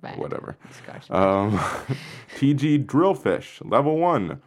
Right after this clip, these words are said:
Speaker 2: water fish effect monster. Attack one hundred, defense eight hundred. You can use each effect, uh, or they're both hard ones for turns. <laughs>
Speaker 1: No,
Speaker 2: Uh,
Speaker 1: there's
Speaker 2: or,
Speaker 1: three effects.
Speaker 2: yeah,
Speaker 1: One and
Speaker 2: so
Speaker 1: third
Speaker 2: the first
Speaker 1: person.
Speaker 2: and third are hard ones for turns, excuse me.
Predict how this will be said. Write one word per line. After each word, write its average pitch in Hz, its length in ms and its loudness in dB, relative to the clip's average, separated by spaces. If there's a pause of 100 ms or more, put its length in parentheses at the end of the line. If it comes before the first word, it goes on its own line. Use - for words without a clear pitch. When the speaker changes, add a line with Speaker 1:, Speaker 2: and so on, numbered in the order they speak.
Speaker 2:
water 131 400 4
fish - 320 -2
effect 135 300 0
monster. 82 500 -4
Attack 113 360 -4
one 95 100 -2
hundred, 127 400 -2
defense 127 400 -2
eight 113 160 -2
hundred. 90 340 -6 (320)
You 95 100 -10
can 107 180 -4
use 90 200 -2
each 113 200 -4
effect, 107 380 -2
uh, - 40 -10 (220)
or - 280 -2
they're 95 140 0
both 104 180 4
hard 95 160 2
ones 87 160 -2
for - 100 -8
turns. - 380 -10 (380)
<laughs> 165 160 -14
Speaker 1:
No, 143 180 4
Speaker 2:
Uh, 110 80 4
Speaker 1:
there's 147 160 4
Speaker 2:
or, 107 60 8
Speaker 1:
three 151 160 2
effects. 127 260 -2
Speaker 2:
yeah, 113 60 6
Speaker 1:
One - 140 6
and 131 60 -2
Speaker 2:
so 90 360 4
Speaker 1:
third - 80 -4
Speaker 2:
the 98 100 0
first 139 160 6
Speaker 1:
person. 139 160 0
Speaker 2:
and - 80 -4
third 113 260 8
are 85 220 4
hard 92 180 4
ones 90 180 -2
for 78 80 -10
turns, 87 240 -4
excuse 90 360 -2
me. 87 100 -8